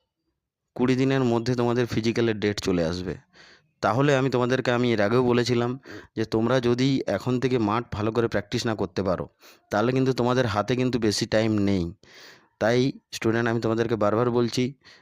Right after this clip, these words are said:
এখনও টাইম আছে। তোমরা যদি আজ থেকেও যদি লেগে পড়ো ফিজিক্যালের জন্য, তাহলে কিন্তু তোমরা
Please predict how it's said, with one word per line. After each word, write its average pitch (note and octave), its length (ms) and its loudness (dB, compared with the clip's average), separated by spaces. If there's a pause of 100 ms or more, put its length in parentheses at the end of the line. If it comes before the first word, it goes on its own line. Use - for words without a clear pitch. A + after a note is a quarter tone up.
(120)
এখনও C3+ 380 0
টাইম B2 260 2
আছে। B2 180 0
তোমরা A#2 280 0
যদি A2 220 0
আজ G#2 240 0
থেকেও B2+ 180 0
যদি A#2+ 200 0
লেগে A2 300 2
পড়ো A2+ 140 2 (120)
ফিজিক্যালের A2 440 0
জন্য, A#2 180 0 (400)
তাহলে F#2+ 280 0
কিন্তু A2+ 220 0
তোমরা G#2 240 -2